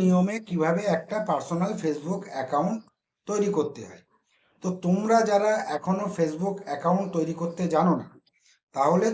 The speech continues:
তোমরা অবশ্যই আগের ভিডিওটা তোমরা আমার YouTube চ্যানেল থেকে দেখে নিও যে কিভাবে একটা পার্সোনাল Facebook অ্যাকাউন্ট তৈরি করতে হয়। হ্যাঁ বন্ধু, ঠিক শুনেছ, Facebook পার্সোনাল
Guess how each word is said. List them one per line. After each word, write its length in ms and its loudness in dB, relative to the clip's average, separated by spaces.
তোমরা 220 2
অবশ্যই 400 -2
আগের 280 2
ভিডিওটা 420 2
তোমরা 260 0
আমার 240 2
YouTube 340 -2
চ্যানেল 320 0
থেকে 160 0
দেখে 280 0
নিও 160 -12
যে 60 -8
কিভাবে 360 -2
একটা 200 -6
পার্সোনাল 380 -2
Facebook 380 -6
অ্যাকাউন্ট 400 -4
তৈরি 280 0
করতে 280 -8
হয়। 160 -20
হ্যাঁ 200 6
বন্ধু, 260 2
ঠিক 180 2
শুনেছ, 300 -2
Facebook 480 2
পার্সোনাল 440 2